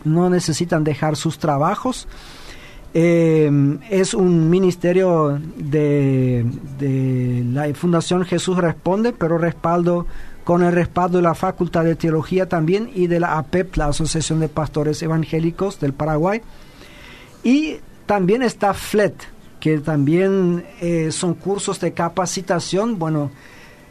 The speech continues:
más bien de conocimiento bíblico, de discipulado.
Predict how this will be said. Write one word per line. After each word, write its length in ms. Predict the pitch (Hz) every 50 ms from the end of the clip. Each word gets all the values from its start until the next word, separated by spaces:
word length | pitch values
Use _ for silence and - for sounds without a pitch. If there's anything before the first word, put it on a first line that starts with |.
| - - - -
más 200 | 139 160 170 170
bien 140 | 190 196 190
de 140 | 185 175 180
conocimiento 720 | - 196 196 202 202 190 - 196 190 196 202 175 196 170
bíblico, 640 | 143 170 208 220 220 208 214 202 208 - 202 196
de 120 | 175 180 165
discipulado. 1040 | 156 190 185 - - 196 175 - - 170 160 156 170 190 214 214 214 226 233 220